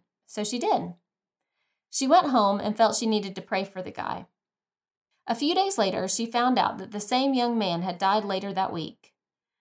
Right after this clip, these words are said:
She was so thankful that she'd obeyed the Spirit's leading. This kind of event was pretty commonplace for her life, as you'll soon see.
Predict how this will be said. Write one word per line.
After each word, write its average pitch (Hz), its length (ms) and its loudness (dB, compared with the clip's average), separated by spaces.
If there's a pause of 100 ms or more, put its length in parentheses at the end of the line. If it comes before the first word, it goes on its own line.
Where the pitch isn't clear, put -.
(120)
She - 180 -4
was 220 220 4
so 269 380 8
thankful 208 440 0
that 165 140 -4
she'd 190 180 -2
obeyed 185 380 -2
the 196 80 -10
Spirit's - 440 -4
leading. - 460 -6 (960)
This 254 180 4
kind 370 220 4
of 294 60 2
event 214 380 0
was 214 200 0
pretty 427 360 -2
commonplace 214 640 0
for 175 140 -8
her 180 120 -2
life, 175 360 -2
as 196 160 -4
you'll 220 140 2
soon 226 320 4
see. - 460 -2